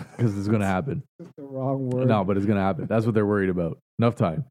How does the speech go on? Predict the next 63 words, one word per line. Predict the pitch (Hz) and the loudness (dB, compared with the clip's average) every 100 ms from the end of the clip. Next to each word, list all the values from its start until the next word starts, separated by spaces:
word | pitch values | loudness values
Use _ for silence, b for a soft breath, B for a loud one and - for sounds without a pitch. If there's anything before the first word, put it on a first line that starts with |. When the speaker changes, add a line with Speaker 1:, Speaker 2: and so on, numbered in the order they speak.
| _ _ - | _ _ 0
Speaker 1:
That's | 185 190 220 | 0 2 0
why | 214 220 | 2 2
they | 214 | 2
say | 208 226 214 | 2 2 2
no, | 208 214 | 2 2
gents. | 170 185 208 120 | 2 2 0 2
Speaker 2:
That's | 113 120 | 0 2
what | |
they're | 107 | 0
probably | 92 98 98 | 2 0 2
worried | 156 185 | 2 2
Speaker 1:
That's | 180 | 0
what | 190 | 2
Speaker 2:
about. | |
Speaker 1:
your | 202 | 2
main | 196 202 196 | 4 2 2
thing | 214 | 2
Speaker 2:
I | 226 | 4
think | 214 220 | 2 0
Speaker 1:
is? | - | 0
Speaker 2:
so. | 90 - - | -2 -4 -10
Speaker 1:
So | - 196 | 0 2
Speaker 2:
Because | 160 123 | 4 4
if | |
Speaker 1:
they're | 185 202 | 4 6
Speaker 2:
you're | - | 6
Speaker 1:
being | 180 | 6
Speaker 2:
booked, | 123 151 | 6 4
Speaker 1:
racist. | 165 127 131 - | 2 0 -2 0
Speaker 2:
yeah, | 139 113 | 2 4
if | |
you're | 117 | 2
booked | 107 110 113 | 2 2 2
from | 123 | 2
Speaker 1:
That's | 175 202 208 | 2 2 2
Speaker 2:
eight | |
to | 170 | 2
Speaker 1:
racist. | 160 139 | 2 2
Speaker 2:
eight, | 117 135 127 | 2 2 0
if | 104 | 2
you | 117 | 4
do | 117 | 4
a | 104 | 2
twelve-hour | - 117 110 101 147 | 0 0 2 4 4
day, | 113 127 170 | 2 2 4
Speaker 1:
Oh | 147 143 | 2 -2
my | 139 135 127 | -6 -6 -6
Speaker 2:
it, | 123 | -8
Speaker 1:
goodness. | 110 131 123 131 110 | -6 -4 -4 -2 -2
Speaker 2:
it's | 113 | 2
a | 120 | 2
long | 110 110 | 2 2
day. | 104 95 87 - - | 2 0 0 -4 0
Speaker 1:
No, | 139 170 185 | 2 4 0
Speaker 2:
<laughs> | 175 | 2
Speaker 1:
then | 165 | 2
Speaker 2:
No | 135 | 2
Speaker 1:
you | |
know | 160 | 0
Speaker 2:
pun | 165 156 | 0 2
Speaker 1:
what? | 160 | 2
Speaker 2:
intended. | 110 104 | 0 0
Speaker 1:
No, | 185 151 | -2 -2